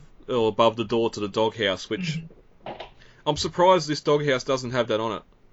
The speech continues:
Speaker 1: It seems like
Speaker 2: Yeah,
Speaker 1: one of those
Speaker 2: like
Speaker 1: little Spielberg things.
Speaker 2: Yeah, it does, and it's funny because in the do-, in the final movie, the dog is as far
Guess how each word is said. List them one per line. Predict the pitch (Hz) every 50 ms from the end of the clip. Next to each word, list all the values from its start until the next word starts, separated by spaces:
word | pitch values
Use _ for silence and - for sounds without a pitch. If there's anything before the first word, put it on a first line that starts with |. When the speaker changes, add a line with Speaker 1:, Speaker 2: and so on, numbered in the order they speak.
| _ _ _ _ _ _ _ _ _ _
Speaker 1:
It | - 135 -
seems | - 156 143 147 143 139
like | 143 131 180
Speaker 2:
Yeah, | 170 165
Speaker 1:
one | 151
of | 147
those | 120 120
Speaker 2:
like | 123 127
Speaker 1:
little | 123 117 110
Spielberg | - - - 127 120 123 120 123 117 110 107 -
things. | - 110 104 104 104 104 - - _ _ _ - _ _ _ _ - _ _ _ -
Speaker 2:
Yeah, | - 196 185 180 175 165 156 156
it | 151 151 156
does, | 165 165 156 151 143 139 139 139 147
and | 160 160 160 156 151 147 147 - - -
it's | - 196 - -
funny | - - 175 156 156 170 190 202
because | 208 214 175 - - 156 147 143 135 135 - - -
in | 175 156
the | 147 143
do-, | 131 135 - - - -
in | 185 170 151
the | 143 135 127 - -
final | - - 151 147 143 135
movie, | 135 131 135 139 156 170 185 196 190 - - - - - - - - - - -
the | - 160
dog | 160 - 139 156 147 143
is | 143 139 147
as | 143 135 135
far | - - - - 151 139 - 143 143 147 147 151 -